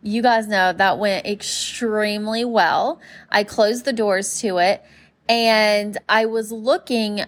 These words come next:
I was planning on reopening the doors again in the fall. And I was also looking for another stream of passive income to add into my arsenal.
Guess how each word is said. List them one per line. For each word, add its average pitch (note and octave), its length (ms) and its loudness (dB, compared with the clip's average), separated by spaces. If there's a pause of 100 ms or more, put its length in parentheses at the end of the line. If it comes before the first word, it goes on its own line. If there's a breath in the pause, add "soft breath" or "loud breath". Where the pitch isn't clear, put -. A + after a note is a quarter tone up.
I G3+ 100 4
was A#3 220 -2
planning C#4+ 320 0
on A3 220 0
reopening A3 800 -2
the A3+ 80 -2
doors A3 340 0
again G3 300 -2
in F#3+ 160 -6
the F3+ 100 -8
fall. F#3 600 2 (360 loud breath)
And A3 540 4
I G#3+ 160 4
was A3 240 -2
also A#3 320 0
looking G#3 380 -6
for G#3+ 160 -4
another D#4 320 2
stream F#3+ 420 -4
of F#3+ 320 -2
passive F#3 420 -2
income F3+ 440 -6
to - 240 -10
add E3+ 400 0
into F3 260 -8
my G3+ 180 0
arsenal. G#3 600 -2